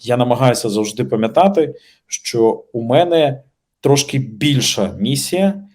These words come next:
ніж, е, просто голосувати в Верховній Раді за ті чи інші голоси.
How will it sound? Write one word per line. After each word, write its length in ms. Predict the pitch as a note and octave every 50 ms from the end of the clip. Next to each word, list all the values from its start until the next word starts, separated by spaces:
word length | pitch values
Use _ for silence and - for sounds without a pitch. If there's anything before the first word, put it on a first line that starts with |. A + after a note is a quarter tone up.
| _ _ _ _ _
ніж, 500 | - A2 B2 B2+ B2+ B2 A#2 A#2+ A#2+ G#2
е, 380 | A2+ A2 G#2+ G#2 G2+ G2+ G2 F#2+ - -
просто 720 | - C#3 C#3 D#3 D3 - - - C3+ B2+ A#2+ - - - _ _
голосувати 680 | A2+ A#2+ C#3+ D3 C#3 C3 - B2+ A2+ A2 A#2 A#2 B2+
в 20 | A2+
Верховній 480 | A2+ G#2 - - A2+ G2+ G2+ G2+ G2+
Раді 240 | G2+ A2+ B2 - A2+
за 120 | G2+ G2 G2
ті 140 | G2 G#2+
чи 200 | G2+ G2+ - G2+
інші 260 | G2 G2+ G2 G2 G2 F#2+
голоси. 540 | G2 G2 F2+ F2 E2+ - - - - C2+